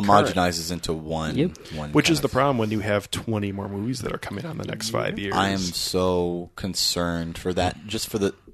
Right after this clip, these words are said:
Speaker 2: ju-, just from the precedent that this film sends. I'm just like, it, we, we've, we've already talked about, like, how in Iron Man three, like, when all that shit goes down with the, the, the Mandarin,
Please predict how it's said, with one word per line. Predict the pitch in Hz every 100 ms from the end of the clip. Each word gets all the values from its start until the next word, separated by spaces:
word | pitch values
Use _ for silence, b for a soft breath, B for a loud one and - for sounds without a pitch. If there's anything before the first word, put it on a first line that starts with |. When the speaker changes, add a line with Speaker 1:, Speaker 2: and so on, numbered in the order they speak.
| - _ -
Speaker 2:
ju-, | 135
just | 117 139 143
from | - 123
the | 107
precedent | - 107 101 101
that | 87 87
this | 98 -
film | - 104 98
sends. | 95 - 95 107 135 - - B B
I'm | 101 110
just | 107 -
like, | 98 - B B B B B B B B B B B B - _ -
it, | 160 190 - -
we, | 170
we've, | 165 190 190
we've | 190 190
already | 180 147
talked | - 139 135
about, | 123 113 104
like, | 101 -
how | 110 101
in | - 101 92
Iron | 101 104 104
Man | 98
three, | 92 95 98 90 85
like, | 87 87 -
when | 95 101
all | 98 107
that | 104
shit | - - -
goes | 104 98 85
down | 92 90 87 87
with | 85 85 -
the, | 90 90 85 82 78 -
the, | 82 78 76 76 - -
the | 92
Mandarin, | 92 98 101 92 82 78 80